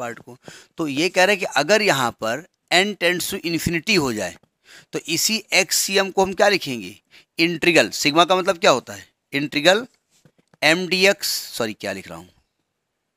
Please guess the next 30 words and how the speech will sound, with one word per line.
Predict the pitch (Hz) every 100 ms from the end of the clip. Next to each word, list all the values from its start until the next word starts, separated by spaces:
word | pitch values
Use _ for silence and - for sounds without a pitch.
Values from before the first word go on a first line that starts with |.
| _ _ _ _ _
एक्स | 151 175 - 190
डी | 143 139 147
एम, | 170 208
क्योंकि | _ - 120
मास | 120 135 170
डिवाइड | 151 147 131
कर | 120
रहे | 110
हो | 135
ना, | - - _ _ -
upon | 120 139 156 165
integral | 143 135 139 127 120 110
डी | 101
एम, | 78 - _ _ _ _ _ _ _ -
ठीक | 135
है। | 98 - - - -
इसी | -
प्रकार | 123 127 131 120
से | 127
वाई | 110 120 156
को | 160 170
लिख | 170
दीजिए, | 156 165 175 160 - _ _ _ -
इसी | 131
प्रकार | - 123
से | - 120
जेड | 113 98
को | 92
लिख | 80 76
दीजिए। | 65 53